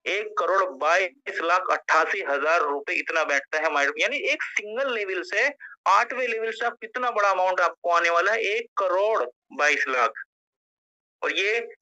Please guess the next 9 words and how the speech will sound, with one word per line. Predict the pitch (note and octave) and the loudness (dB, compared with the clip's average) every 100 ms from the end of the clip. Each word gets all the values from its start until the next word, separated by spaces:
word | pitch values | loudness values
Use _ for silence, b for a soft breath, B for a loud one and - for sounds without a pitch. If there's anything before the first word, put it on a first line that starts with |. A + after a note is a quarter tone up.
| _ _ - | _ _ -4
ऐसा | C#3+ D3+ G3+ | -2 0 -2
नहीं | B3+ | -2
कि | C4 | -2
इकट्ठा | B3+ B3+ F#3+ A3+ | -2 -2 -2 -4
एक | G#3+ G#3 | -4 -4
दिन | G#3+ | -2
में | G#3 | 2
आ | G#3 | 2
जाएगा, | G3+ G3+ G3 F#3+ B2 | 4 4 4 4 2